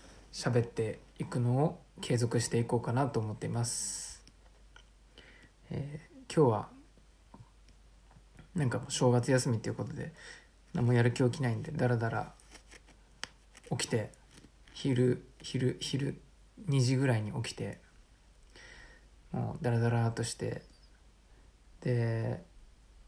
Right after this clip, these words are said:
えー、ちょっと夕方、夕方というか夕方前、十六時ぐらいに、さらっとイオンに行って、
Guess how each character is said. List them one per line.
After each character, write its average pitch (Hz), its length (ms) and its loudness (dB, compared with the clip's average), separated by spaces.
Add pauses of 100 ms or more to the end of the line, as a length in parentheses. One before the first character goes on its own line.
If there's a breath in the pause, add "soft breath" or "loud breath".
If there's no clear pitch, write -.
(100)
え 117 800 -4 (920)
ー、 - 40 -12
ち - 40 -6
ょ - 20 -10
っ - 20 -10
と - 80 -2
夕 127 260 4
方、 123 380 2 (140)
夕 135 140 0
方 127 200 2
と 117 100 -4
い 120 60 -2
う - 20 -12
か - 80 -6
夕 131 160 0
方 135 220 0
前、 120 320 2 (120)
十 127 180 0
六 127 220 2
時 120 140 4
ぐ 120 100 4
ら 110 140 0
い 107 80 -6
に、 143 240 -2 (960 loud breath)
さ - 160 -4
ら 147 100 4
っ - 100 -2
と 110 300 0 (500)
イ 156 100 8
オ 135 80 8
ン 110 180 0 (220)
に 117 100 -2
行 107 80 -2
っ - 20 -18
て、 - 300 -6